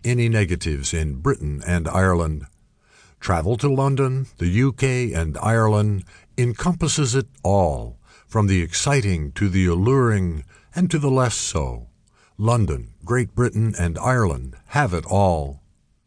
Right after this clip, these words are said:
Travel to London, the United Kingdom, Ireland, and the rest of Europe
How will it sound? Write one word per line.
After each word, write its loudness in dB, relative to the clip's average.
Travel 0
to -2
London, -2
the -4
United 0
Kingdom, 0
Ireland, 2
and -4
the -6
rest -2
of -2
Europe 2